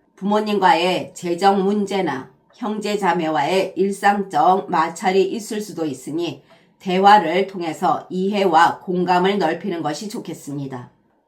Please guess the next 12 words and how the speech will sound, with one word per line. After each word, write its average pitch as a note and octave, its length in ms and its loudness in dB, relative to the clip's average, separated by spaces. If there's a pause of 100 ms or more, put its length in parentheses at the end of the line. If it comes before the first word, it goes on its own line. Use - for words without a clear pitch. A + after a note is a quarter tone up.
또한 F#3+ 320 6
부부 A3 280 -4
간의 F3+ 400 2
작은 F3 540 -4
다툼 G3 420 -4
등이 G#3 240 0
생겨날 G3 460 0
수 D#3 140 -8
있으니 F#3 500 -2
주의하시길 F3 680 -2
바랍니다. C#3 600 -6 (400)
건강운에서는 G3 1120 2